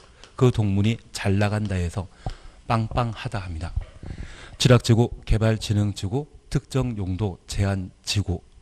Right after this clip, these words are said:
보호지구, 경관지구, 복합용도지구, 고도지구, 방화지구, 방제지구 이 아홉 가지를 법률로 정해 놓고 있으며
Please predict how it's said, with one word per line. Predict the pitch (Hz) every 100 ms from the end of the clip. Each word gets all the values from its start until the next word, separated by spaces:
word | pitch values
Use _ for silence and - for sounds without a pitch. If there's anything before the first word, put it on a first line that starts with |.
| -
보호지구, | 101 101 104 - - - 107 98 - - - - -
경관지구, | - 110 107 110 101 - - 110 95 143 - - -
복합용도지구, | - 117 - 127 - - 107 95 104 101 - 101 90 - -
고도지구, | - 107 107 101 104 92 143 - - -
방화지구, | 110 104 107 104 - 95 90 _ -
방제지구 | 104 98 107 104 - 101 92 - - - - - - - - - - - - - - - - - - -
이 | 135
아홉 | 135 156 -
가지를 | 135 107 123 87 80
법률로 | - 117 107 107 107 120 -
정해 | - 98 104 101 -
놓고 | 104 101 113
있으며 | 95 - 85 92